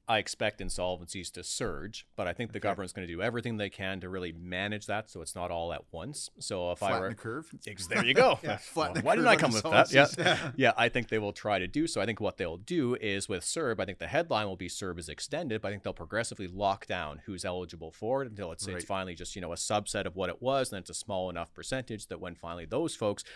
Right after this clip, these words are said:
Speaker 1: are taken off, it's not gonna be a massive hit, you know, people in the streets that they just can't afford to, to live anymore. So
Speaker 2: Yeah.
Speaker 1: I would expect by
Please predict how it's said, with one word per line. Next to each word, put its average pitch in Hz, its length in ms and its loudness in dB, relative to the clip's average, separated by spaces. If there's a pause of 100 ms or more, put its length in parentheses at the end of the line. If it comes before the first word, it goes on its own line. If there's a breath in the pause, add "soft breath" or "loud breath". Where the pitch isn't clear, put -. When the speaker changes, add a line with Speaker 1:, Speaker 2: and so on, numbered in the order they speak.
Speaker 1:
are 87 100 -6
taken 90 280 -6
off, 87 180 -2
it's - 160 -12
not 90 200 -4
gonna 87 120 -10
be 85 160 -8
a 78 60 -10
massive 85 500 -8
hit, 92 220 -8
you 90 80 -12
know, 80 80 -10
people 85 320 -12
in 78 80 -12
the 80 60 -14
streets - 340 -12
that - 100 -18
they 76 120 -10
just - 180 -18
can't 78 160 -14
afford 78 320 -12
to, 80 140 -16
to - 160 -16
live 107 260 -6
anymore. 76 480 -12
So 85 300 -8 (200 loud breath)
Speaker 2:
Yeah. 90 140 -12
Speaker 1:
I 110 140 2
would 127 100 -2
expect - 460 -4
by 85 240 -2